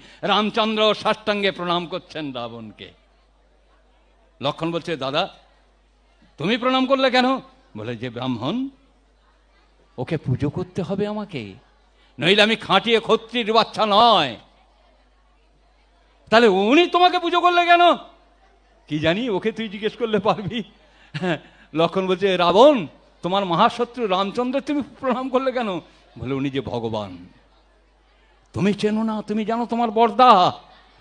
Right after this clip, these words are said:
পুরুষোত্তম শ্রী শ্রী ঠাকুর অনুকূলচন্দ্র বলছেন, তিনি যখন আসেন তার পরিবার পরিজন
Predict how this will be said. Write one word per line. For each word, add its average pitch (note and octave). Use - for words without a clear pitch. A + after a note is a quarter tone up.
পুরুষোত্তম A#3+
শ্রী A#3
শ্রী A3+
ঠাকুর G#3+
অনুকূলচন্দ্র G#3
বলছেন, G#3
তিনি A#3+
যখন A3+
আসেন A#3+
তার G3+
পরিবার A#3
পরিজন C4